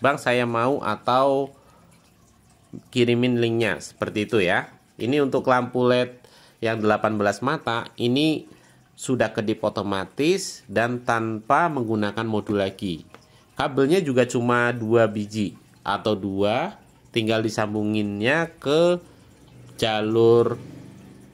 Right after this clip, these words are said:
lampu kota bisa, lampu rem bisa, ke aki langsung juga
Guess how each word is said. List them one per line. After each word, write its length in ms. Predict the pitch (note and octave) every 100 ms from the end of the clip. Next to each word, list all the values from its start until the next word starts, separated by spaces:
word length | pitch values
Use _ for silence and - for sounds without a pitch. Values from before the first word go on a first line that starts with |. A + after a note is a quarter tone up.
| - - - - - - - - -
lampu 260 | G2+ G#2
kota 240 | A2+ D3+ E3+ D#3
bisa, 640 | D3+ - D#3+ D#3+ D#3 -
lampu 400 | A2 A2+ A2 A#2+
rem 240 | C#3 C#3+
bisa, 640 | C#3 C#3 - C#3+ C#3+ - -
ke 80 | -
aki 320 | - A2+ B2+
langsung 560 | A#2 G#2+ A2 C3+ C#3
juga 480 | A#2+ G#2 F2 G#2 F#2+